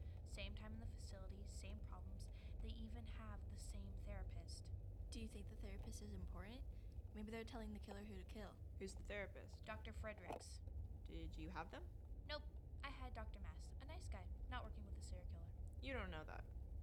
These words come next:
Speaker 1: I'm a good judge of character.
Speaker 3: <laughs>
Speaker 2: Do you know if anyone had Doctor Fredericks?
Speaker 1: A couple people. They're all patients who have longer stays.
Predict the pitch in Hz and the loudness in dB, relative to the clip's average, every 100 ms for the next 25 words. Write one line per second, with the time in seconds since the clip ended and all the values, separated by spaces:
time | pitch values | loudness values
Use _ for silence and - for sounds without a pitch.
0 | - 240 233 202 - - - - 190 - | 0 0 0 0 -2 -2 -2 -4 -4 -2
1 | 202 - - - - - - 190 160 151 | -2 -2 -2 -2 0 0 0 0 -2 0
2 | - - - 220 214 208 208 220 233 226 | -2 -2 0 2 2 2 0 0 0 0
3 | 220 202 196 180 202 202 - - 240 - | 0 0 0 -2 0 -2 -2 -2 -4 -4
4 | - - - - - - - 339 339 - | -2 -2 -2 -2 0 0 0 0 0 -2
5 | 175 170 165 - - - 233 254 262 - | -4 -2 -2 -2 -2 0 4 4 4 0
6 | 233 214 196 196 196 196 190 185 202 185 | -2 -2 -2 -4 -4 -4 -4 -4 -4 -4
7 | - - | -4 -4